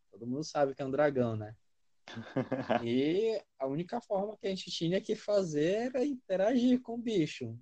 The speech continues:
Speaker 1: Normalmente ele dispensava a gente, né? É, mas, bom, era o freio, né? Tinha que conversar com ele.
Speaker 2: Fazendo um, um adendo, né,
Speaker 1: Aproveitando.
Speaker 2: nessa,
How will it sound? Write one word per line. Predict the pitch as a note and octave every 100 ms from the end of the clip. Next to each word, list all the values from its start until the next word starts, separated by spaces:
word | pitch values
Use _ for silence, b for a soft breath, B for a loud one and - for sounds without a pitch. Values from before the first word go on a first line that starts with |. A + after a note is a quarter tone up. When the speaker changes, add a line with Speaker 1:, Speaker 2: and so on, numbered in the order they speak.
| _
Speaker 1:
Normalmente | B2 C#3 F3 E3+ F3+ F#3
ele | G3 G#3
dispensava | F#3 - - G3 - F3+ E3+ F#3+
a |
gente, | G3 G3 E3 D#3+ B2+
né? | A2+ A#2+ C3+ _ _ _ _ _ _ _ _ _
É, | A#2 A2+ A2 A2 A2 A2+ _
mas, | A#2+ A2+ A2+ A#2 A#2+ B2 A#2+ - - _ _ _ _ _ -
bom, | A#2 C#3 A#2+ G#2 - _ _ _
era | G#2+ A2+ D#3
o |
freio, | - F#3+ F3+ D3 A#2+
né? | A2 A#2
Tinha | - A2
que | A2+
conversar | G#2+ A#2+ - - D3 B2
com | A#2+ A2+
ele. | G2+ F#2 - - - - - - - -
Speaker 2:
Fazendo | - C#3+ C#3 C#3 C#3+
um, | C3+ B2+ G#2+
um |
adendo, | C3 B2 C#3 D3 B2
né, | A#2
Speaker 1:
Aproveitando. | D3 E3+
Speaker 2:
nessa, | B2 A#2+ G2+